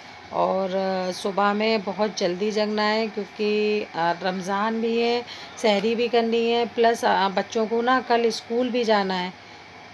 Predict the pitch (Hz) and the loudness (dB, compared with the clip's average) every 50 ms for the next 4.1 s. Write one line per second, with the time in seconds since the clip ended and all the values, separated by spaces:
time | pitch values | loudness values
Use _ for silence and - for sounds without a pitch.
0 | - - - - - - - - - 196 185 180 - 226 220 214 233 233 226 - | -20 -20 -20 -20 -20 -20 -18 -10 -6 -6 -6 -2 -2 -4 0 2 2 2 2 0
1 | - - 226 233 233 208 240 233 226 220 220 214 220 220 220 208 - 220 220 226 | -4 0 2 2 2 4 2 4 4 4 4 4 2 2 2 4 4 4 4 4
2 | 220 226 214 202 233 240 - - - 196 208 190 202 214 214 208 220 220 220 226 | 2 0 0 0 -2 -2 -4 -2 0 0 2 2 2 0 0 2 2 2 4 4
3 | 226 226 220 220 214 208 202 185 - - - 214 202 208 214 214 220 233 247 247 | 2 2 2 2 2 0 0 -2 -6 -6 -4 0 0 2 2 2 0 0 0 0
4 | 262 | -2